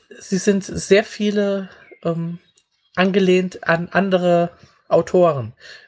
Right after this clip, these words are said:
Wir hatten schon unseren Lovecraft, wir hatten schon unseren Hardboiled Krimi, unsere Ray Bradbury-Geschichte, unseren Romero-Zombie.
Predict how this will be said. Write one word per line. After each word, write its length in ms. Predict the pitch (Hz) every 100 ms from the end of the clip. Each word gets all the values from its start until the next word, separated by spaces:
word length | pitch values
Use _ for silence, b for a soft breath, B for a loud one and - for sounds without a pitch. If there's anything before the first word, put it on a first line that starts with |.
| -
Wir 100 | 147
hatten 280 | 156 - 151
schon 340 | 151 143 143
unseren 540 | 131 131 113 110 120 -
Lovecraft, 800 | 165 175 - - 170 165 - -
wir 140 | 135
hatten 220 | 135 135
schon 260 | 131 135 135
unseren 640 | 127 127 - 120 113 123 B B B B B
Hardboiled 720 | - 165 175 - 165 165 165
Krimi, 560 | - 160 165 160 160 151
unsere 380 | - 127 - 117
Ray 160 | 127 143
Bradbury-Geschichte, 1300 | - 175 185 175 160 160 139 - 160 - - 143 139
unseren 720 | 123 127 - - 117 113 120
Romero-Zombie. 1200 | - 135 131 180 180 185 - 175 165 156 151 147